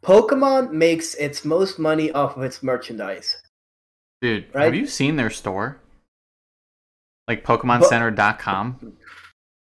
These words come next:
Speaker 1: I have not, but so
Speaker 2: You
Speaker 1: from what I
Speaker 2: should go
Speaker 1: understand,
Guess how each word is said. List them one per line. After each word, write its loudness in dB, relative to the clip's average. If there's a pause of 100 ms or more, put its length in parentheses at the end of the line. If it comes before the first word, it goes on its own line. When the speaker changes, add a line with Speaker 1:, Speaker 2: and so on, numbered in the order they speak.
(920)
Speaker 1:
I 6
have 4
not, 0
but 4
so - (200)
Speaker 2:
You 6
Speaker 1:
from 4
what 8
I 8
Speaker 2:
should 8
go 4
Speaker 1:
understand, -2